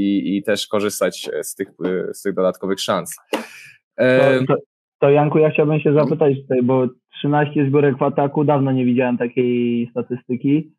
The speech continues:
Speaker 1: No, myślę,
Speaker 2: Chyba
Speaker 1: że,
Speaker 2: tam
Speaker 1: że
Speaker 2: na, na meczu Jaya, tam w Desert Devils, jak grał, to może widziałem. E,
Speaker 1: No.
Speaker 2: ale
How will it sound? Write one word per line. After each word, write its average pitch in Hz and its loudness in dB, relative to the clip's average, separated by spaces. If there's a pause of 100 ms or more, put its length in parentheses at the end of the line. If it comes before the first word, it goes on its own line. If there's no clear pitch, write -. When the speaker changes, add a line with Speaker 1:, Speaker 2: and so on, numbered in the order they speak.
(260)
Speaker 1:
No, 170 0
myślę, 196 2
Speaker 2:
Chyba 160 4
Speaker 1:
że, 156 4
Speaker 2:
tam 147 2
Speaker 1:
że 127 0
Speaker 2:
na, 127 0 (500)
na 127 0
meczu 135 -2
Jaya, 117 0
tam 110 -8
w 104 -10
Desert 113 -2
Devils, 107 -4 (140)
jak 107 -6
grał, 110 -4
to 113 -8
może 110 -6
widziałem. 113 -4 (560)
E, 113 -6
Speaker 1:
No. 110 -4
Speaker 2:
ale 120 2